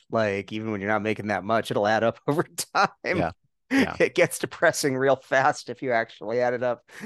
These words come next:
Speaker 1: So maybe not quite two million, but <laughs> I mean, lifetime earnings. Well, anyway, that's enough of that depressing thought. <laughs>
Speaker 2: Maybe there is a, like, a, a folding at home style, like,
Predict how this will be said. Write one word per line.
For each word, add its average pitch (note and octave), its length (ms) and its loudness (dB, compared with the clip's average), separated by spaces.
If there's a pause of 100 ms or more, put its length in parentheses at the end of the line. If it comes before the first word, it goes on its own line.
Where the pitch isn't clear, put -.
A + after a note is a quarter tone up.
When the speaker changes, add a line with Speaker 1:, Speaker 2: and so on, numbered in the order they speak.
(120)
Speaker 1:
So B2+ 180 0
maybe E3+ 280 -4
not D3+ 180 0
quite C#3+ 260 -6
two D#3 200 -4
million, B2 400 -4
but A#2+ 420 2 (760)
<laughs> - 240 -4 (1300)
I C#3 60 -2
mean, C3 320 -2 (1300)
lifetime F3+ 400 2
earnings. C#3 480 -2 (480)
Well, D3+ 180 4
anyway, G#2+ 260 -4
that's B2+ 160 -4
enough A2+ 140 -4
of G#2+ 60 -8
that - 100 -2
depressing F2+ 340 -14
thought. F#2+ 240 -10 (240)
<laughs> A#2+ 60 -10 (1400)
Speaker 2:
Maybe D3 240 2
there F3+ 220 6
is D3+ 200 0
a, C#3+ 400 2 (120)
like, A2+ 300 -2
a, G#2 140 2
a G#2 160 -4
folding C3+ 440 -4
at A2 120 -6
home A#2+ 440 -8
style, A2 760 2
like, G#2 320 -6